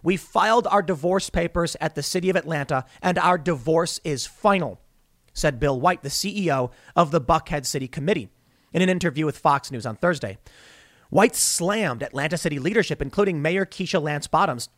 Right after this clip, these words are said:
accusing her of ignoring soaring crime in Buckhead and presiding over a demoralized and underfunded police department. It follows a shocking shooting in Buckhead on June fifth,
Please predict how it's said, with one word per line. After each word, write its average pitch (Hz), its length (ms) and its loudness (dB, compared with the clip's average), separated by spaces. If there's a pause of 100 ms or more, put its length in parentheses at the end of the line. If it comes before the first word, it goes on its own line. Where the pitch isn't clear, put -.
(280)
accusing 247 520 0
her 226 120 0
of 196 120 0
ignoring 147 580 0
soaring 214 440 -2
crime 151 380 0
in 139 140 -4
Buckhead 143 400 -4 (260)
and 175 220 0
presiding 185 500 2
over 190 140 2
a 180 80 4
demoralized 151 920 2
and 139 220 -6
underfunded 180 720 0
police 196 260 -2
department. 120 400 -6 (580)
It 196 140 4
follows 220 420 6
a 196 100 4
shocking 196 540 -2
shooting 233 380 -2
in 143 100 -6
Buckhead 190 260 0
on 139 120 -4
June 151 180 -2
fifth, - 300 0